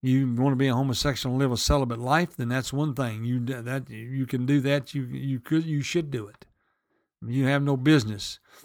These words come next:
And, and same-sex marriage is the same thing. It's just,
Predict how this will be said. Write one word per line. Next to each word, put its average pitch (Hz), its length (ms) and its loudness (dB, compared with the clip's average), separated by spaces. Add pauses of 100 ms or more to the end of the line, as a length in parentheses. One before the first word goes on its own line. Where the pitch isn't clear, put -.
(200)
And, 131 200 -4
and 135 260 -8
same-sex 151 540 0
marriage 143 360 2
is 123 100 -4
the 117 60 -2
same 139 320 0
thing. 120 260 0
It's 113 180 -4
just, - 380 -6